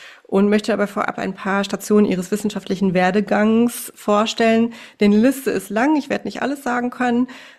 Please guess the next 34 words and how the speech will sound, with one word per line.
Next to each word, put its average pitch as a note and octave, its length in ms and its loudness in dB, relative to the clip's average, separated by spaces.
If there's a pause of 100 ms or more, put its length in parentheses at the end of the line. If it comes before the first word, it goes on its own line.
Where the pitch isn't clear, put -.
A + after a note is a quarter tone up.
(100)
Ähm, G3+ 280 -2
ich G3+ 140 -6
fange G#3 240 0
an A3 160 2
bei G#3 140 2
ihrer G3 160 0
Promotion, G#3 640 -2
die G#3+ 100 2
hat G#3+ 140 -4
sie G#3 100 -4
zweitausendneun G#3 840 0
am G3+ 100 2
Institut G#3+ 720 -6
für - 200 -4
allgemeine G3+ 420 4
Pädagogik G#3 640 2
der - 120 0
Universität F#3 600 -2
Hildesheim, G#3 720 -2 (520)
äh, F#3+ 180 -2
absolviert, G3 1040 0
war G#3 420 2
von G#3 180 -2
zweitausendacht G3+ 800 -4
bis - 140 -12
zweitausendzwölf G3 1120 -4
wissenschaftliche G3 580 -6
Mitarbeiterin G3+ 720 0
am F3 100 -2
Institut F#3+ 460 -6
für G3+ 100 -4
Erziehungswissenschaft G3+ 1120 -2
der F#3 160 0
Leibniz-Universität F3+ 1040 0